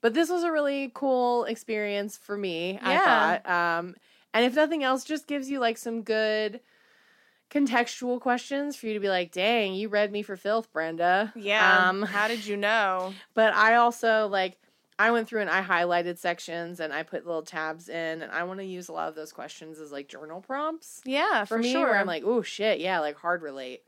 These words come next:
Speaker 2: Let's get
Speaker 1: Um,
Speaker 2: into this.
Speaker 1: but if you are interested in doing your natal chart, there are plenty of free resources to actually get your natal chart, like, given to you. You just need to know date you were
Speaker 2: Your
Speaker 1: born,
Speaker 2: info.
Speaker 1: time you were born, and where you were born.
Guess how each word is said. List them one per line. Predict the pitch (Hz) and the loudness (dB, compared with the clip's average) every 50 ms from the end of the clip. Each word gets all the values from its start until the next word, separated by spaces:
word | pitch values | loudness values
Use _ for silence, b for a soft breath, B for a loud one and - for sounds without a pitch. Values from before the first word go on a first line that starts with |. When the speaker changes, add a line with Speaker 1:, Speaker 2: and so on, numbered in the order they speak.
| b b b b b | b b b b b
Speaker 2:
Let's | 202 214 208 - - | -20 -20 -20 -12 -6
get | 185 180 | -2 0
Speaker 1:
Um, | 175 170 | 2 2
Speaker 2:
into | 175 175 190 | 0 0 -2
this. | 175 175 170 175 196 | -4 -4 -2 2 2
Speaker 1:
but | 220 220 - | 4 4 4
if | 226 233 - | 2 0 0
you | 220 254 294 311 | 0 2 4 4
are | 302 269 | 4 4
interested | 254 277 269 285 269 - - 247 | 2 0 -2 -4 -6 -8 -8 -8
in | 254 254 | -6 -6
doing | 247 247 247 254 247 | -4 -4 -4 -4 -4
your | 247 247 247 | -4 -4 -2
natal | 262 269 262 226 220 | -2 -2 -2 -2 -2
chart, | - 196 170 175 170 139 | 0 0 2 2 2 0
there | 185 180 175 | 0 0 0
are | 175 180 - _ _ _ | -2 -2 -4 _ _ _
plenty | _ - 254 254 262 254 | _ -6 -4 -2 -2 -2
of | 247 233 | -4 -4
free | - 226 220 220 | -2 -2 -2 -2
resources | 214 202 202 202 - 202 196 185 185 185 185 | -2 -2 -4 -4 -6 -8 -8 -8 -10 -14 -12
to | - - | -10 -8
actually | 170 175 170 - - 170 175 | -8 -8 -8 -10 -12 -14 -12
get | 170 170 180 170 - | -8 -6 -4 -4 -4
your | 196 175 165 | -6 -8 -10
natal | 170 165 160 165 165 | -10 -10 -10 -10 -10
chart, | 165 - 165 156 147 147 151 - _ _ _ - | -10 -8 -6 -6 -4 -6 -6 -8 _ _ _ -8
like, | 151 143 147 - _ - | -8 -8 -8 -8 _ -6
given | 262 262 233 240 233 | -6 -4 -4 -4 -6
to | 220 - 226 | -6 -8 -10
you. | 220 214 214 208 208 | -8 -4 -4 -4 -4
You | 190 180 175 | -6 -8 -10
just | 160 175 165 170 - | -10 -8 -10 -10 -10
need | 190 170 165 - | -12 -14 -14 -14
to | - | -10
know | 165 160 160 156 151 151 151 b b b b b b b b b _ _ - | -8 -4 -4 -2 -2 -4 -6 b b b b b b b b b _ _ 0
date | 208 208 214 208 | 2 4 4 4
you | - 208 | 2 0
were | 202 202 196 | -2 -2 -2
Speaker 2:
Your | 185 196 | 0 0
Speaker 1:
born, | 170 170 165 170 170 | 0 0 0 0 -2
Speaker 2:
info. | 147 - | -4 0
Speaker 1:
time | 220 208 208 208 | 2 2 2 0
you | 196 180 | -2 -4
were | 175 180 | -4 -4
born, | 170 170 165 160 151 156 156 160 - - | -4 -4 -4 -4 -4 -4 -6 -8 -10 -14
and | 165 160 160 180 160 175 | -16 -16 -16 -14 -6 -2
where | 196 208 220 214 | 0 2 2 2
you | 202 196 180 160 | 0 -2 -4 -4
were | 165 160 | -4 -4
born. | 156 156 147 147 147 147 143 143 | -4 -6 -6 -4 -4 -4 -4 -6